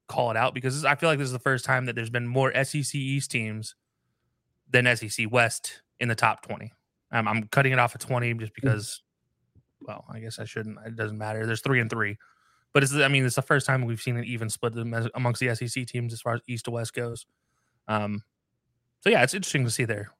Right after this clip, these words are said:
Speaker 1: Uh, Diana, Texas is still holding on despite everything this season, but yeah, uh, I don't know. That, I mean, looking at, looking at the top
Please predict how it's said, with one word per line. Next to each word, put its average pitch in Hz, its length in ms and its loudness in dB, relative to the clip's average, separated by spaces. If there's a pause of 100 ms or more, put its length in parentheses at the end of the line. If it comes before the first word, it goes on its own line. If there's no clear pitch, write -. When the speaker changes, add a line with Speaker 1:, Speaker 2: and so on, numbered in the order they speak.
(120)
Speaker 1:
Uh, 107 240 -8 (160)
Diana, 117 260 0
Texas 110 340 0
is 113 100 -2
still 123 160 0
holding 117 280 2
on 117 180 2
despite 113 380 4
everything 117 480 -2 (280)
this 120 140 2
season, 113 360 0
but 110 180 0 (840)
yeah, 98 240 6
uh, 110 300 4 (160)
I 151 60 2
don't 131 100 4
know. 101 160 -4 (120)
That, 143 340 8
I 175 100 2
mean, 170 220 2
looking 170 180 6
at, 160 180 4
looking 165 200 2
at 151 80 4
the 139 60 -10
top 143 280 4